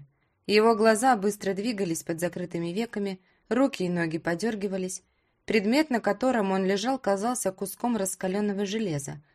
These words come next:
Всё тело полыхало от жара. Горели внутренние органы, обжигало лицо, спину, конечности. На несколько секунд он открыл глаза,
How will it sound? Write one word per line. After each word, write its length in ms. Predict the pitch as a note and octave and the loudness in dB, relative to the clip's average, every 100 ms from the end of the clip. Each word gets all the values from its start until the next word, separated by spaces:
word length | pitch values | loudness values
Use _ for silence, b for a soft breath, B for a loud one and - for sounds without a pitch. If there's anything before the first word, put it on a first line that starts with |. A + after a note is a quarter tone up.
| b b b | b b b
Всё 220 | - B3 | -2 0
тело 320 | A#3+ C4+ G#3+ | 4 4 4
полыхало 540 | - E3 D#3+ E3 D#3+ E3+ | 0 -2 -4 -4 -2 -4
от 100 | E3 | -4
жара. 340 | E3 D#3 D#3 _ _ - | -4 -4 -8 _ _ 0
Горели 380 | F#3+ G#3+ B3+ F#3+ | 4 6 4 2
внутренние 560 | E3+ E3+ E3+ E3 E3 | -2 -4 -4 -4 -2
органы, 420 | F#3 A3 F3 E3+ | -2 -2 -2 -4
обжигало 500 | D#3+ D#3+ E3+ E3+ F3 | -4 -4 -4 -2 -2
лицо, 380 | E3+ E3+ - A3 | -2 -6 -4 -2
спину, 420 | G3+ - A3 G#3 D#3 | -4 -4 -2 -2 -2
конечности. 840 | D#3 F3 G#3 - E3+ - E3+ D#3+ _ _ - | -4 -2 -4 -6 -10 -10 -12 -12 _ _ 2
На 160 | G3+ | 4
несколько 480 | A3 D4+ - B3+ A3+ | 6 4 2 0 0
секунд 460 | - A3 D4 D4 A3 | 0 0 2 2 2
он 140 | G3+ | 2
открыл 380 | F#3 - G3 F#3 | 0 -2 0 2
глаза, 480 | E3+ F3 F3+ A#3+ | 2 0 0 -4